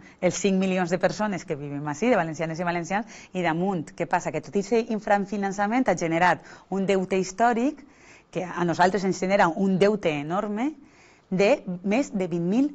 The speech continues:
milions d'euros. Nosaltres també hem de negociar en el govern de Madrid que aquests vint mil milions d'euros de deute han d'anar fora. I per a fer-ho necessitem, el govern del Botànic s'ha de girar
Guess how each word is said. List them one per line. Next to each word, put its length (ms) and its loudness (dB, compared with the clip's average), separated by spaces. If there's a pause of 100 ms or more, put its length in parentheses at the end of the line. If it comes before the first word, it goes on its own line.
milions 560 -4
d'euros. 640 -8
Nosaltres 340 -6
també 220 2
hem 80 6
de 160 2
negociar 720 -4
en 180 -8
el 80 -4
govern 260 -2
de 140 -4
Madrid 480 -6
que 140 -2
aquests 260 -6
vint 160 -2
mil 160 0
milions 400 -2
d'euros 320 0
de 80 0
deute 380 -4 (420)
han 160 0
d'anar 240 -6
fora. 380 -2 (500)
I 80 2
per 140 2
a 20 -6
fer-ho 380 2 (340)
necessitem, 640 0 (320)
el 80 2
govern 240 2
del 160 4
Botànic 320 4
s'ha 160 8
de 80 8
girar 480 6